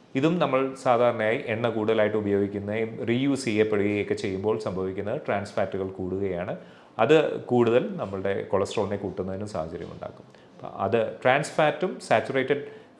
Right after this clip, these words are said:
ഫാറ്റ്സുമാണ് നമ്മൾ കൂടുതലായി ഉപയോഗത്തിൽ നിന്ന് മാറ്റേണ്ടത്. പോളി അൺസാച്ചുറേറ്റഡ് ഫാറ്റി ആസിഡ് എന്നും അല്ലെങ്കിൽ മോണോ അൺസാച്ചുറേറ്റഡ്, അൺസാച്ചുറേറ്റഡ് ഫാറ്റി ആസിഡ്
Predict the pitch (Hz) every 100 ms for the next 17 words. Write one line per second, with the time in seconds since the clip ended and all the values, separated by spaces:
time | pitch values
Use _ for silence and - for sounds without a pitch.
0 | - 104 104 117 95 117 104 98 92 95
1 | 92 90 92 151 214 - - 95 107 107
2 | 107 - 101 101 117 92 92 - 98 85
3 | - - - - - - 117 143 185 180
4 | 175 147 143 139 131 127 107 117 113 110
5 | 104 113 214 - 104 110 107 113 139 120
6 | 107 95 85 - - 110 120 156 139 139
7 | 120 123 - 98 101 95 - 101 156